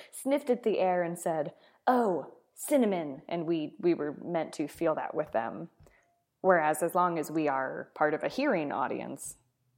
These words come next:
the song is gonna do that for us. The character doesn't have to explain what's going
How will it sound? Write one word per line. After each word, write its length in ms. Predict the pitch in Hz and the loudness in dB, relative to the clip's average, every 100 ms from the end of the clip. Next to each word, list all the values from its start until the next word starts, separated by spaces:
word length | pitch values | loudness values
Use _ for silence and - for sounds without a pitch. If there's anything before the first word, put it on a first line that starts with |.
| _ | _
the 120 | 180 | 0
song 260 | 175 165 151 | 4 4 2
is 80 | 143 | -2
gonna 220 | 143 127 | -2 -2
do 140 | 139 | -2
that 180 | 101 - | -2 -4
for 200 | - 62 | -4 -6
us. 320 | 50 - - - _ | -6 -8 -12 -20 _
The 80 | - | -8
character 500 | - 147 147 - 95 - - | -2 -2 -2 -8 -10 -10 -4
doesn't 240 | 143 - | -4 -4
have 240 | - - | -12 -10
to 100 | - | -4
explain 440 | - - - 139 - | -4 -4 -6 -6 -8
what's 160 | - | -10
going 260 | - - - | -10 -12 -12